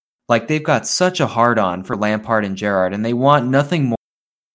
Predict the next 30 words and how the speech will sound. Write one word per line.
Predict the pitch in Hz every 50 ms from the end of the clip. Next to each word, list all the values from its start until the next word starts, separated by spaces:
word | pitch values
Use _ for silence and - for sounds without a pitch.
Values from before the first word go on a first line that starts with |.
| _ _ _ _ _ -
to | -
succeed, | 117 110 - - - 123 110 107 101
and | 98 101 101
they're | 107 110
so | 110 - - - 143 131 135 143
favorable | 139 - - 110 110 104 104 90 98 95 92
in | 92 90
their | 92 92
coverage. | - - 113 95 87 90 85 82 - -
I-, | - -
instead, | 123 120 120 143 139 139 - 175 156 143
it's | 127 -
like, | 139 113 104 - - _ _ _ _ _ _ _ _ _ _ _ _ _ _
"Oh, | - 165 180 180 170 165
Frank | 147 - 170 160 151 147
Lampard | 135 127 131 135 135 - 123 120 113 110 110
could | - 127 120 107
inspire | 110 107 101 - - - - - 110 107 107 104 101 98
the | 95 101
players." | 98 - - 110 101 92 90 87 87 -
I'm | 123 127
like, | 131 131 120 113 - - - _ _ _
"Yo, | _ 131 147 139 113 110
they | 110 127
look | 170 185 185 135 - - - _ _ _ -
awful." | 123 135 139 135 135 - 90 82 - - _ _ _
And | 113 127 123 113
he | 127 151 143
looks | 123 113 120 123 123 123 - - - - - _ _ -
like | 120 113 104 98 95 - -